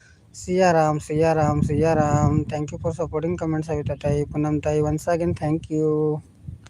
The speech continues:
काजल, अ, काजलताई म्हणतायत, "नमस्कार." ओ,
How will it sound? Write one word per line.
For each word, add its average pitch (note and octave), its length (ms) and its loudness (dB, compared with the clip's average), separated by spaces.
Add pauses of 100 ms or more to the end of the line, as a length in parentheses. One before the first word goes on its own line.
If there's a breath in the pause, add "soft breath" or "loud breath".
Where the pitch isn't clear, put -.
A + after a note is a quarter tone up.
(680 soft breath)
काजल, D3+ 220 0
अ, D3+ 440 4
काजलताई D#3+ 440 6
म्हणतायत, D#3+ 400 6
"नमस्कार." D#3 560 4
ओ, F#3 140 6